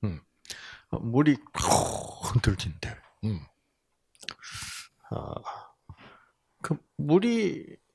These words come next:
그냥 흔들릴 수가 있을까요? 여러분, 뉴스타트 일 부에서 배운 것을 한번 적용해서 한번 생각해 보세요.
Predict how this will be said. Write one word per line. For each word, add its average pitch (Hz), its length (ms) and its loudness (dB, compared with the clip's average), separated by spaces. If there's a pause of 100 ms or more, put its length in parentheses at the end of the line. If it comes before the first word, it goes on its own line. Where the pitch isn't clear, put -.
(120)
그냥 175 420 4
흔들릴 175 560 4
수가 131 320 0
있을까요? 123 640 -4 (2250)
여러분, 131 400 6
뉴스타트 127 600 4
일 147 340 8
부에서 120 460 10
배운 98 720 0 (220)
것을 135 520 2 (840)
한번 101 460 -2 (720)
적용해서 104 920 8
한번 95 300 -4
생각해 87 440 -2 (180)
보세요. - 340 -12